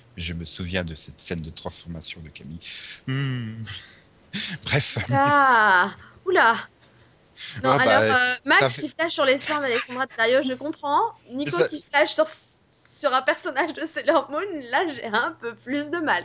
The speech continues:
Speaker 2: quand même.
Speaker 1: Bah, écoute, ça fait partie de mes premiers émois de jeunes adolescents, hein. Euh, tu t'attends pas à ça au Club Dorothée, et puis,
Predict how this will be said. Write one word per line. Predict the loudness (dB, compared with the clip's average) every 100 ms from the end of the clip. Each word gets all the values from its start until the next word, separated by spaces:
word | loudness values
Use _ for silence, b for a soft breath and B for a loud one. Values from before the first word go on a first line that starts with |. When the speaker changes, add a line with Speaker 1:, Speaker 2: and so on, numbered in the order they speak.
| -6
Speaker 2:
quand | -10
même. | -4
Speaker 1:
Bah, | -6
écoute, | -6 -10 -8
ça | -8
fait | -6
partie | -6 -6 -6 -6
de |
mes | -4
premiers | -6 -8 -6 -4 -4
émois | -4 -2 -4
de | -4
jeunes | -6 -6 -2
adolescents, | -4 -2 -6 -2 -2 -2 -2
hein. | -2 0 -2
Euh, | -6 -12 b b b
tu | b -4
t'attends | -2 0
pas | 0 0 -2
à |
ça | 0 2 2
au | 2
Club | 0 0
Dorothée, | 0 0 0 0 0
et | 0
puis, | -2 -4 0 0 -2 -6